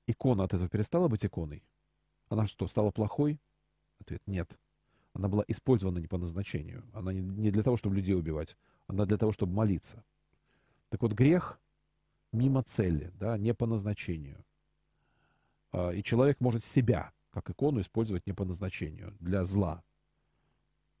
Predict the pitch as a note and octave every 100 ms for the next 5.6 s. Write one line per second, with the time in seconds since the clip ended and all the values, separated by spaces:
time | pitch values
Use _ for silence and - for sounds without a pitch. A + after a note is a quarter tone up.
0 | _ G#2 G#2+ G2+ F2 - G#2 B2 B2 G2
1 | - - G2 F#2+ F#2 - F2 A2+ G2 F#2+
2 | - F#2+ F#2 - E2+ G#2 B2 - F#2 G2
3 | - F#2 G#2+ - - - - F2+ F2+ F#2
4 | E2 D#2+ E2 - _ _ - A#2 A#2 G#2+
5 | C3 B2 - E2 D#2+ C#2+